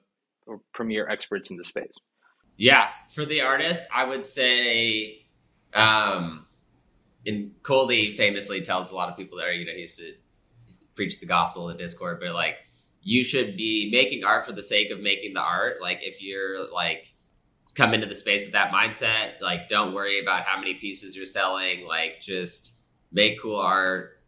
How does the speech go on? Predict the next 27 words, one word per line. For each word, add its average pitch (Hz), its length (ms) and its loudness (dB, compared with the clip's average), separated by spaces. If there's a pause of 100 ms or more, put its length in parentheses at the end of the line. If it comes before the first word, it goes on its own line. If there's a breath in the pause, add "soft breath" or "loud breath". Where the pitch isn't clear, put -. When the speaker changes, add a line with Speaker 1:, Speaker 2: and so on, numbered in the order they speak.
Speaker 2:
make 98 260 4
friends, 98 400 2
and 90 100 -6
actually 92 600 -2
join 95 240 -4
the 92 80 -10
community. 95 680 -8 (680)
I 98 120 2
think 98 380 0
you'll 98 180 0
have, 95 420 2 (140)
you'll 98 240 -2
just 98 220 -6
naturally 98 400 2
have 104 200 2
success. 113 560 -4
Whereas, 90 280 -6
like, 90 200 -6
if 90 120 -14
you 90 120 -14
come 90 200 -2
into 90 340 -6
it, 87 100 -6
like, 82 260 -2
thinking 92 320 -4
about, 87 400 0
like, 73 280 -10